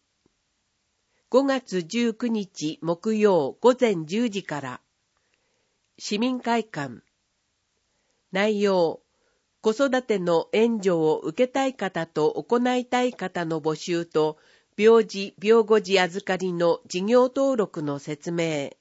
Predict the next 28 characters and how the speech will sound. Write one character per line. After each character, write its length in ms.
託 320
児 180
あ 160
り、 300
要 240
予 180
約。 540
申 180
し 80
込 160
み 120
方 280
法、 480
事 200
前 180
に 340
電 260
話 160
で。 300
五 120
月 340
は 260
児 180
童 240
福 200
祉 200
月 240
間。 400